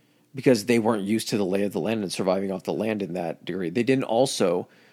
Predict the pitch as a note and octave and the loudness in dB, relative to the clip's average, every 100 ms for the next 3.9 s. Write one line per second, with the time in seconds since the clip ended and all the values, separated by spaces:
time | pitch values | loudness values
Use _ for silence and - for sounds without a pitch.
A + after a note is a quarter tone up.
0 | _ - A2 G#2 A2 G#2+ G2 G2+ G2 F2+ | _ 2 2 4 2 0 0 2 2 -2
1 | - G#2+ G2 D#2+ - - D#3+ B2 G#2 F#2+ | 2 2 2 -2 -4 0 2 2 0 -2
2 | F#2+ G#2 - G2+ G2+ G#2 G2+ F#2 G2 G2 | -2 -4 -2 -4 -2 0 0 -2 -6 -6
3 | F2+ A2 E2 F#2+ F2+ F2 C3+ A#2+ | -4 -4 -2 -4 -4 -4 -2 -2